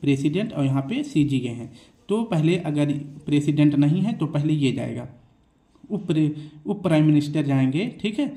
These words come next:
वाइस प्रेसिडेंट जाएंगे। अगर वाइस प्रेसिडेंट भी नहीं है तो डायरेक्ट कौन जाने वाला है? सीजीआई जाने वाला है। और जब सीजीआई नियुक्त हो जाएगा प्रेसिडेंट के पद पर तो इसे भी पूरा शक्ति दे दिया जाएगा जो प्रेसिडेंट के पास होती है,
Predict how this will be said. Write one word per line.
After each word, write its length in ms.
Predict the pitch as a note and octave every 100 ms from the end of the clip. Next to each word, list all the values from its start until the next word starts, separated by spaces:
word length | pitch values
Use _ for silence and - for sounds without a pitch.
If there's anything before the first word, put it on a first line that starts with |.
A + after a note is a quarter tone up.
| - - -
वाइस 300 | C#3 D3+ F3
प्रेसिडेंट 520 | E3+ D3+ C#3+ C#3+ C#3 C#3
जाएंगे। 320 | C3+ C#3 -
अगर 220 | D3 D3+
वाइस 200 | C#3 E3
प्रेसिडेंट 520 | E3+ D3 D3+ D3 C#3
भी 180 | D3 G3
नहीं 200 | F3 C#3
है 180 | C#3+ A3+
तो 160 | -
डायरेक्ट 360 | D3 C3 D3+ D#3+
कौन 140 | D3+ D3
जाने 200 | C#3+ C#3
वाला 180 | C#3
है? 100 | F3+
सीजीआई 580 | B3 - C3+ C3+ B2+ B2 A#2+
जाने 240 | B2+ A#2+
वाला 220 | A#2 A#2+
है। 60 | A#2+ - -
और 80 | D#3
जब 120 | D#3
सीजीआई 500 | E3 E3+ D3+ C#3+ C#3
नियुक्त 240 | F#3+ F#3 F3+
हो 120 | D#3
जाएगा 280 | D3 C#3+ E3+
प्रेसिडेंट 640 | D#3 D3+ D3+ C#3+ D3+ D3+
के 80 | D3+
पद 220 | C#3+ C3+
पर 240 | C3+ A3+ - - -
तो 160 | F#3 F#3+
इसे 240 | G3 F3 G#3+
भी 180 | F3 G#3
पूरा 380 | F#3+ F3 F3
शक्ति 360 | F3+ F3 - F3
दे 140 | D#3+
दिया 220 | D3+ D#3+ D3+
जाएगा 380 | D3 D3 D3+
जो 220 | F#3 E3 E3+
प्रेसिडेंट 640 | E3 D3 D3 D3 C#3+ C#3+
के 80 | C#3
पास 300 | C#3 F#3 G#3
होती 280 | D3+ D3 C3
है, 220 | B2 A#2+